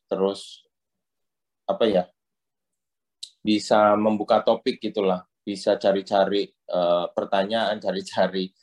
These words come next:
topik, cari-cari hal yang bisa diobrolin itu bukan aku banget gitu. Jadi benar-benar semuanya itu dari mantan, mantan-mantanku tuh, eh, dari temen dulu gitu loh, temen dulu terus baru. Nah, ini tuh kayak challenge aja buat aku, jadi bisa open,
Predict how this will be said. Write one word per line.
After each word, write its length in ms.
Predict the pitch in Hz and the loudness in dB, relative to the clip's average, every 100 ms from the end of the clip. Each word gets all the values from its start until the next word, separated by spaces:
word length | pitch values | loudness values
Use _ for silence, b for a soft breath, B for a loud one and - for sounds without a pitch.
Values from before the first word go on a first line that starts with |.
| _ - | _ -2
topik, 320 | 101 98 98 | -2 0 0
cari-cari 480 | 98 95 95 95 95 | 0 0 2 0 0
hal 160 | 95 95 95 | 0 0 0
yang 80 | 92 | -2
bisa 200 | 95 92 | -4 -2
diobrolin 520 | 92 90 95 95 95 | 0 0 0 0 -2
itu 80 | 131 | -4
bukan 320 | 123 107 95 | -6 -4 -2
aku 120 | 101 92 | -2 -2
banget 240 | 98 110 - | 0 0 -4
gitu. 80 | 87 | -12
Jadi 320 | 87 92 123 - _ _ | -12 -8 -8 -10 _ _
benar-benar 560 | - 190 95 98 120 - - _ _ _ | 2 4 4 4 2 0 -16 _ _ _
semuanya 600 | - 113 202 196 196 95 | -8 -2 2 2 2 0
itu 180 | - 156 | 0 0
dari 300 | 110 92 104 | 2 2 0
mantan, 560 | 110 95 95 95 95 95 _ | -2 -2 -2 -2 -4 -8 _
mantan-mantanku 680 | - 98 95 95 95 95 104 | -6 -2 0 0 0 -4 -6
tuh, 300 | 143 156 - - | -2 -2 -2 -4
eh, 300 | 95 92 90 95 | 0 2 0 0
dari 180 | 98 98 | -4 -2
temen 240 | 117 117 117 | -2 0 2
dulu 320 | 127 131 131 | 2 2 0
gitu 140 | 98 95 | -4 -10
loh, 100 | 90 | -10
temen 240 | 92 98 | -4 -4
dulu 360 | 98 101 98 113 | -4 -6 -6 -6
terus 200 | 123 113 - | -2 -2 2
baru. 420 | 87 - 98 92 - _ _ _ _ - | 2 2 0 -8 -10 _ _ _ _ -4
Nah, 200 | 98 95 95 | 2 2 2
ini 200 | 104 107 | -2 0
tuh 100 | - | 2
kayak 320 | 196 98 95 | 4 4 4
challenge 280 | - 135 - 78 | 2 2 2 0
aja 400 | 107 113 104 98 | -2 0 0 0
buat 180 | 95 90 | -2 -2
aku, 280 | 92 107 101 | -4 -6 -10
jadi 160 | 95 107 107 | -12 -14 -16
bisa 520 | 95 - 92 87 - | -12 0 4 4 2
open, 460 | 90 90 98 95 92 | -4 0 0 0 -2